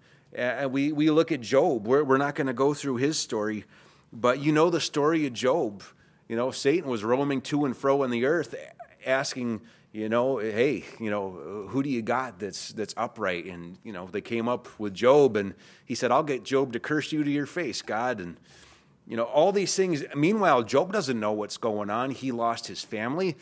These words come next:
He lost all of his material possessions. The only person that he had left with his wife, and she said, "Curse God and die."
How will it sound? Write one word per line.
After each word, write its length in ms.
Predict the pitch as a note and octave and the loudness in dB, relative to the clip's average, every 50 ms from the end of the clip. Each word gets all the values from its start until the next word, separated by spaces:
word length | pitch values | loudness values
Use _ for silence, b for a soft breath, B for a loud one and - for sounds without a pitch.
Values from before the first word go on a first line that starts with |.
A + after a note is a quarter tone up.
| B B B | B B B
He 200 | B - C3+ C3 | B -6 -4 -4
lost 460 | C3 C3 B2+ A#2+ A#2 A2 - - - - _ _ | 0 0 2 2 2 0 -2 -6 -8 -12 _ _
all 300 | - A#2 B2+ D3+ F3 F#3 | 0 2 4 4 4 4
of 60 | E3+ C#3+ | 2 0
his 160 | C#3+ B2 A#2 | -2 -4 -2
material 500 | B2 A#2 - - C#3 C#3 C#3 C3+ C#3 C3 | -4 -4 -4 -2 0 0 2 2 2 0
possessions. 840 | - A#2 G#2+ F#2 A#2+ C#3 D3 - - B2 A#2 A#2 A#2 A2 - - - b b b b | 0 -4 -2 0 0 0 0 -2 -4 -4 -4 -4 -4 -6 -6 -8 -10 b b b b
The 120 | b C#3+ D3+ | b -4 -2
only 200 | C#3+ D#3 E3 D#3 | 0 0 0 -2
person 360 | D#3+ - E3+ E3 - - C#3+ | 0 0 0 0 0 -2 -6
that 120 | C3+ B2+ | -6 -6
he 180 | A2+ D#3 D#3+ C#3 | -6 -4 -4 0
had 240 | C3+ D#3 D3 C3 A#2+ | 2 2 2 2 4
left 320 | B2+ C3+ D3 D3+ - - | 6 4 4 4 2 -2
with 160 | C3 C3+ C3 | -2 0 0
his 120 | C3 A#2+ G2+ | 0 0 0
wife, 360 | G#2+ A#2+ C#3 D#3+ E3 C#3+ - | 2 2 2 2 2 0 -4
and 100 | C3 A#2 | -8 -6
she 140 | - - D#3 | -6 -6 -6
said, 240 | - - F3+ C#3 - | -4 -4 -6 -6 -6
"Curse 300 | - E3+ E3+ E3 - - | -6 -4 -4 -4 -4 -4
God 280 | - D3 D3 D#3+ C#3+ | -4 -2 -2 -2 -4
and 140 | C3 A2 F#2+ | -4 -4 0
die." 380 | A#2 B2+ C#3+ C3+ F#2+ C#2 - | 0 0 0 0 -4 -6 -10